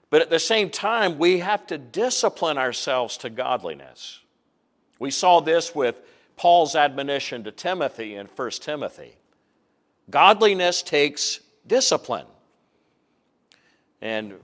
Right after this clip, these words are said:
as Paul told Timothy, bodily exercise profits little, but godliness is profitable in all things. And so we need to cultivate that love for God, and that does take labor and work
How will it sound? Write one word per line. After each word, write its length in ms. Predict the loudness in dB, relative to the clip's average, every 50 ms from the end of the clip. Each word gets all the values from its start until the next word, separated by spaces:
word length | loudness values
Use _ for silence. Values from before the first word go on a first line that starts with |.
| _ _ -12
as 140 | -10 -10 -6
Paul 260 | 0 2 2 2 2
told 320 | 0 -2 -2 -2 -2 -4
Timothy, 520 | -4 -6 -4 -2 -2 -4 -4 -6 -12 -10 -8
bodily 580 | -4 0 2 2 2 2 0 0 -2 0 2
exercise 760 | 0 0 0 -2 -8 -8 -8 -6 -4 -2 0 0 0 -2 -4
profits 540 | -10 _ -4 -2 -2 -2 -4 -6 -12 -12 -12
little, 420 | -8 -6 -4 -4 -4 -4 -8 -10 _ -10
but 220 | -10 -10 -10 _ _ _ _ _ _ _ _ _ _ _ -10 -2
godliness 720 | 2 6 6 6 6 4 2 0 0 0 -2 -2 -2 -4
is 140 | -6 -6 -6
profitable 720 | -6 -4 -2 0 0 0 0 -2 -6 -4 -2 -2 -2 -2
in 100 | -2 -2
all 300 | 2 4 4 4 4 2
things. 720 | -2 -6 -6 -6 -6 -6 -10 _ _ -16 -16 -16 -16 -16 _ _ _ _ _ _ _ _ _ _ _ _ _ _ _ _ _ _ _ _ _ _ _ _ _ _ _ _ _ _ _ _ _ _ _ _ _ _ _
And 100 | -14 -8
so 180 | -2 0 0 2
we 160 | 2 0 0
need 220 | 0 -2 -4 -4
to 100 | -6 -10
cultivate 920 | -10 -10 -4 2 4 6 6 6 4 2 0 0 2 2 0 0 0 0 2
that 240 | 2 2 2 2 0
love 260 | 0 0 0 -2 -4
for 140 | -8 -8 -6
God, 460 | -6 -6 -4 -2 0 0 0 0 -2
and 160 | -4 -6 -4
that 200 | -4 -4 -4 -4
does 240 | -6 -6 -6 -6 -10
take 320 | -10 -10 -10 -10 -10 -12
labor 540 | -10 -6 -4 -4 -4 -4 -6 -8 -8 -8 -8
and 260 | -12 -12 -12 -14 -10
work 540 | -6 -4 -2 -2 -4 -4 -8 -16 -20 -20